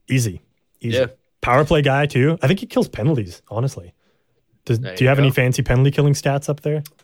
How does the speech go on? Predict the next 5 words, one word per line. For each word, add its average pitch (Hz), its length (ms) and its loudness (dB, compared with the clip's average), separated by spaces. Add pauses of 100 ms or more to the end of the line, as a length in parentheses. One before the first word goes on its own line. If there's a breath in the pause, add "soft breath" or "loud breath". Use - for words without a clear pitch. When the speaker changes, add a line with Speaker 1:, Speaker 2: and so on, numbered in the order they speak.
Speaker 2:
Um, 104 380 -8
taking 107 680 -12
a 104 120 -10
look. 104 1080 -12 (680)
Um, 104 580 -6